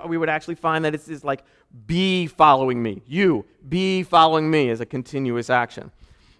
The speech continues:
And, and he says, "Follow me." Well, this "follow me" in verse nineteen seems to be more of a, "Hey,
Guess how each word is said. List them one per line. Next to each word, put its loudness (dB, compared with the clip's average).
And, 2
and -6
he 0
says, 0
"Follow 4
me." 2
Well, 2
this -2
"follow 6
me" 6
in 4
verse 4
nineteen 2
seems 0
to -6
be 0
more 6
of 6
a, 6
"Hey, 4